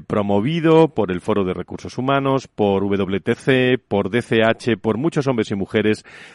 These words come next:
del mundo de las personas que fueron premiados en esta, en esta jornada. Creo que tengo en línea hasta ahora al, eh, presidente de D C H, a Juan Carlos Pérez Espinosa, y también al chairman,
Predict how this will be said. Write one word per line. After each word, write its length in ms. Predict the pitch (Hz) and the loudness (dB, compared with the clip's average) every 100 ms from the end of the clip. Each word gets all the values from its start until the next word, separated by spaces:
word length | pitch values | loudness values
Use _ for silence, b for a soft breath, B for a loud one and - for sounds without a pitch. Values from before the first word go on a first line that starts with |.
| B | B
del 320 | - 95 95 | -6 -2 0
mundo 420 | 104 170 151 123 | 2 0 4 4
de 80 | 101 | 4
las 160 | 95 90 | 0 -2
personas 380 | 104 - 120 110 | -4 -2 -4 -2
que 100 | 98 | 0
fueron 300 | 113 104 95 | 2 0 0
premiados 580 | 92 98 101 98 95 - B B B | -2 0 0 0 -2 -6 B B B
en 180 | - 101 | -2 0
esta, 760 | 101 - 101 95 92 90 87 - | 0 0 0 2 0 0 -2 -4
en 160 | 135 120 | -4 -4
esta 180 | 120 | -2
jornada. 300 | 113 113 101 | -4 -2 -2
Creo 140 | 101 165 | 0 0
que 100 | 180 | 0
tengo 200 | 185 180 | 0 2
en 60 | |
línea 260 | 170 175 165 | 2 2 2
hasta 180 | 147 156 | 2 4
ahora 320 | 190 190 180 B B B | 4 2 0 B B B
al, 360 | - 110 110 110 | -4 0 2 2
eh, 120 | 107 | 0
presidente 540 | 101 123 139 151 147 147 | 0 -2 0 0 2 4
de 520 | 131 120 113 110 107 | 4 4 4 2 2
D 120 | 135 | 0
C 160 | 143 151 | 2 2
H, 480 | 151 165 160 160 123 | 2 0 2 2 0
a 100 | 110 | -2
Juan 200 | 117 104 | -2 2
Carlos 240 | 131 135 | 2 2
Pérez 220 | 135 123 | 0 0
Espinosa, 440 | 117 - 120 127 131 | -2 -2 0 0 0
y 40 | |
también 380 | 110 107 120 120 | 0 0 0 2
al 600 | 117 110 107 101 98 95 | 2 2 2 0 0 -2
chairman, 480 | - 123 120 120 | 0 0 2 0